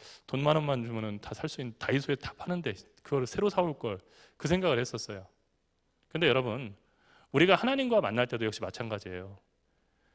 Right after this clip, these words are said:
돼지코가 없으면 제 거 이게 휴대폰 충-, 충전기가 있고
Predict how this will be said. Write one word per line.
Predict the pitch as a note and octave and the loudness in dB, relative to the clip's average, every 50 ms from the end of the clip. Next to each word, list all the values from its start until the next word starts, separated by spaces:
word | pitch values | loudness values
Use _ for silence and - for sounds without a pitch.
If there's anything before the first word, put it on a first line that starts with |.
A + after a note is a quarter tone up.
| _ _ _ _ | _ _ _ _
돼지코가 | - D#3+ E3 A3+ - - A#3+ A#3 A3 F3 | 2 4 4 6 4 4 4 6 6 6
없으면 | C#3+ - - - D3+ C#3 C3+ C3+ C#3 C#3 C3+ B2+ A2+ G#2+ G#2 A2 A2+ - | 6 4 -2 -6 -4 0 0 2 2 2 2 0 -2 -6 -8 -10 -14 -8
제 | - D3 | -6 -4
거 | - - E3+ D#3 | -2 0 0 2
이게 | C3 B2+ B2+ A#2+ A2 - - B2 | 2 2 2 0 -2 -4 -10 -10
휴대폰 | - G#3 A3+ A3+ - - F#3 E3 D3+ C#3 B2 A#2 A2+ A#2 | -4 -2 0 0 0 0 -2 -2 -2 -2 -4 -4 -6 -6
충-, | - G#3 G3+ F#3+ F3 - D3 - | -6 -6 -6 -6 -8 -10 -12 -6
충전기가 | - A3 A3 A3 G#3+ F#3 E3+ - A2 | -4 -2 0 0 -2 0 0 0 0
있고 | G#2+ A2 - - - A2+ A#2 A#2+ B2+ B2 A#2 G2+ F#2 - - | 0 -2 -4 -4 -2 0 0 2 2 2 2 0 -2 -4 -8